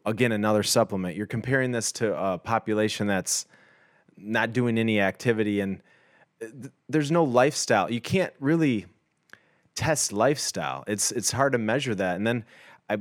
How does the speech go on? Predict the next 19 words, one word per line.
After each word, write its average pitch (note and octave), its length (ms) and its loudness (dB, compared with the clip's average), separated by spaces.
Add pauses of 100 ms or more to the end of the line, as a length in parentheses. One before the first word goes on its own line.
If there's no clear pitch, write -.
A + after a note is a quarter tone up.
stumbled D3 400 2
on B2 140 4
this G#2 160 -2
booth, A2 540 2 (560)
and G#2 100 -2
I G#2 140 2
kinda B2 280 0
passed B2+ 440 2
it, A2+ 40 2
and G#2 100 0
I G#2+ 60 2
went G#2 240 0
back C3 360 2
'cause G2+ 160 -4
I F#2 100 0
heard A2 220 0
'em G2 100 -4
talking, B2 420 0
and F#2 220 -6